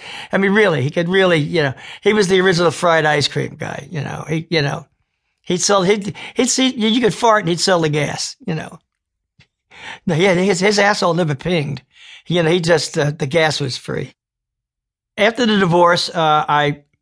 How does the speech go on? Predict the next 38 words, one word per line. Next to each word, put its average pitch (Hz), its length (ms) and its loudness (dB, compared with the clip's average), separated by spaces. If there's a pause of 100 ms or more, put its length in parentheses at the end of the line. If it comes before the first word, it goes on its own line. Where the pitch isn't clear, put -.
my 156 140 0
mother, 214 340 2
my 175 200 0
mother 185 220 4
moved 170 300 2
up, 156 220 -2
upstate 151 460 -2
New 147 120 0
York, 139 240 -2
and 139 100 0
I 151 80 0
stayed 165 380 0
there, 156 100 -2
stayed 160 200 0
with 156 140 2
my 131 140 0
father. 160 400 2 (300)
And 175 240 2
we 185 160 4
went 185 200 2
to, 170 260 2
uh, 151 180 0 (540)
I - 20 -6
went 185 160 2
to 175 80 0
local 170 240 2
high 156 140 2
school, 175 340 2
and 165 100 2
we 175 80 2
were 170 60 2
called 165 240 2
the 147 60 0
Dirty 220 320 2
Boys 127 420 0
because 151 420 -2
we 160 160 0
had 151 280 0